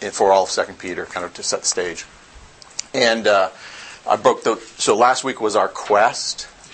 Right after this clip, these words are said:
um, and our quest really is, we're gonna see to know God. Um, this week will be part two, which we'll look at our journey. And our journey is really about, like,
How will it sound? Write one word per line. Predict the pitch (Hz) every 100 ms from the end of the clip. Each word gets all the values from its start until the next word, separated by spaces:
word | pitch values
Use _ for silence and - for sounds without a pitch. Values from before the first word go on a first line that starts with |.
| - -
um, | 98 92 90 95 -
and | 107
our | 98
quest | - 117 113 -
really | 110 104 98
is, | 95 92 - - - - - -
we're | 101
gonna | 95
see | - 110 95
to | -
know | 98 92
God. | 87 92 90 104 131 - - - - - - - -
Um, | 95 92 87
this | 120 120
week | 123 110
will | 107
be | 101
part | 101 104 -
two, | - 107 117 131 120 - - - -
which | 101 113
we'll | 104
look | 101 98
at | 98 92
our | 90
journey. | 92 95 104 135 139 - - - - - - - -
And | 101
our |
journey | 98 110 117 120 110
is | 95 92
really | 107 107
about, | 95 98 95 -
like, | 101 98 90